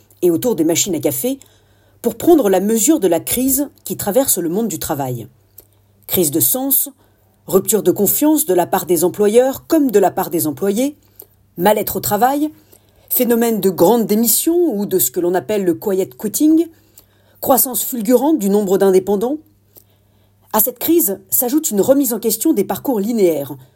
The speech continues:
du management, des modèles organisationnels, des lieux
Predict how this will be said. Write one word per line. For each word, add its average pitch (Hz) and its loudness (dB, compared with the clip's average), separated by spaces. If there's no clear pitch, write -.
du 175 -10
management, 214 -2
des 196 -2
modèles 226 2
organisationnels, 196 0
des 233 0
lieux 180 0